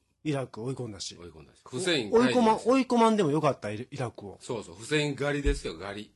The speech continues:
Speaker 1: 狩ってますよね。
Speaker 2: <laughs> 狩ってますよ。
Speaker 1: そんなアメリカムカつくわ。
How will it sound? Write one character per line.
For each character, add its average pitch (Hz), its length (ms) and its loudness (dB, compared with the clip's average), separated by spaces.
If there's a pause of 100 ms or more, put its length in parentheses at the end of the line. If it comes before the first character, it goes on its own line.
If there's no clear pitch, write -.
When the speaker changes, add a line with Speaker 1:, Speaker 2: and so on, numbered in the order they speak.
(100)
Speaker 1:
狩 156 160 2
っ - 20 0
て 208 220 4
ま 214 100 4
す 277 140 -2
よ 185 120 2
ね。 185 140 -8 (160)
Speaker 2:
<laughs> - 180 -14
狩 120 140 -6
っ - 40 -14
て 113 80 -10
ま 104 120 -10
す - 120 -20
よ。 87 80 -20 (280)
Speaker 1:
そ - 220 -16
ん 240 320 -14
な 202 140 -8
ア 202 40 -10
メ 202 140 -6
リ 160 80 -10
カ 156 160 -14
ム 135 80 -14
カ - 180 -10
つ - 200 -6
く - 160 -14
わ。 92 340 -20